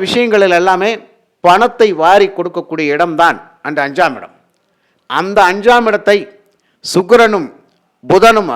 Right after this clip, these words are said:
ராகு பகவானும் மூணு பேர் இணைஞ்சு அந்த இடத்த பார்க்கின்ற பொழுது இவங்க மூணு பேருமே எப்போ பார்த்தாலும் காசு, பணம்,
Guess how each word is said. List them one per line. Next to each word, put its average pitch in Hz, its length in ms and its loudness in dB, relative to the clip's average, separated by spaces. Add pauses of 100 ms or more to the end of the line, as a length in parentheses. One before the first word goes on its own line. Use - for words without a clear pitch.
(140)
ராகு 208 340 4
பகவானும் 175 480 0 (880)
மூணு 277 300 2 (100)
பேர் 247 300 8
இணைஞ்சு 202 340 0 (540)
அந்த 165 180 -4
இடத்த 196 180 -2 (120)
பார்க்கின்ற 180 400 -4
பொழுது 147 240 -4 (600)
இவங்க 160 300 -2 (140)
மூணு 254 260 2
பேருமே 214 300 4 (100)
எப்போ 220 180 2 (100)
பார்த்தாலும் 214 480 2
காசு, 233 340 2 (160)
பணம், 190 340 0